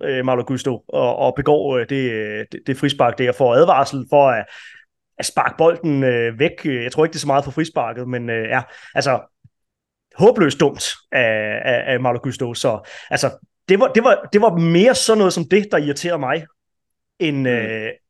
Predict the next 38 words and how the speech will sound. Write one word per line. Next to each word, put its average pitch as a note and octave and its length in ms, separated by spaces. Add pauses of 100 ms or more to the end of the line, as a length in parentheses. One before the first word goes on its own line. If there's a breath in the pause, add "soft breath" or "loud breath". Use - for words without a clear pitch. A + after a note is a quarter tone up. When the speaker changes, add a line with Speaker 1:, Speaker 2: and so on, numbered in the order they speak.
(140)
Speaker 1:
at C#3+ 360
vi C#3 100
havde B2 280
svært D3 400
ved D3+ 300
at, A#2+ 260
øh, A#2 260
at B2 140
ramme D3+ 240
de D3+ 120
der C3 160 (100)
fremadrettede, A#2 800
øh, G#2+ 160
bolde. C#3 300
Altså, C3 180
jeg, D#3 120 (180)
der G#3 80
sad G3+ 240
jeg F3 100
lidt E3 140
med E3 80
en C#3+ 60
fornemmelse D3 340
af, A#2+ 140 (640 loud breath)
altså, D3 140
vi C#3+ 100
skal - 160
sgu D#3 140
nok D3 260
få F3 100
scoret E3 520
på C#3 80
et C#3+ 40
eller D3 120
andet A2+ 120
tidspunkt. A2 400 (500 loud breath)
Men, C3+ 280
men A#2+ 380